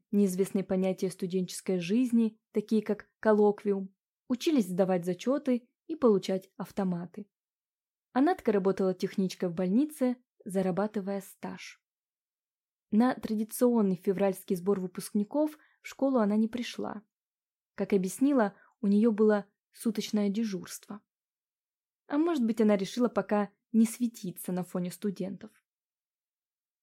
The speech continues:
Зато на следующий год она могла бы утереть всем нам нос, предъявив студенческий билет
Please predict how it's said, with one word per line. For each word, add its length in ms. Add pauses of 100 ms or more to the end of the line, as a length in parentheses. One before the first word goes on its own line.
(100)
Зато 320
на 140
следующий 520
год 260 (280)
она 180
могла 260
бы 120
утереть 400
всем 340
нам 260
нос, 360 (240)
предъявив 580 (200)
студенческий 680
билет 400